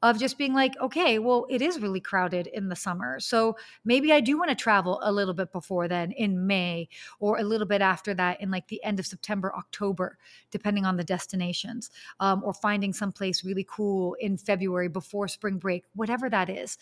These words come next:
Um, it's this acknowledgement of, like, "Okay, there's a lot of crowds out there. Maybe I don't wanna necessarily go that route. And I can g-,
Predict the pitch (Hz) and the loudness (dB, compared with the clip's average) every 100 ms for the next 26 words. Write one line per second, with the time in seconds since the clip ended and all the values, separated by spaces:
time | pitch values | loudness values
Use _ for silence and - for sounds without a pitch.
0 | - - - 208 214 220 220 233 220 214 | -16 -18 -2 4 4 4 0 -2 -2 0
1 | 226 247 254 233 220 208 202 208 214 320 | 4 4 4 2 2 4 4 2 4 8
2 | 262 254 - - - - 240 247 262 277 | 8 6 2 -12 -8 -4 4 8 8 8
3 | 294 254 240 233 240 233 254 226 226 240 | 6 8 6 4 4 4 2 0 0 2
4 | 254 233 240 240 240 233 - 220 233 220 | 4 4 4 4 2 2 0 -2 0 2
5 | 214 214 208 202 285 220 185 220 254 _ | 2 4 6 6 6 4 4 2 0 _
6 | _ - 214 214 214 - 214 208 208 - | _ 0 4 4 4 2 4 4 0 -8
7 | 190 262 370 277 185 | 0 2 2 2 -2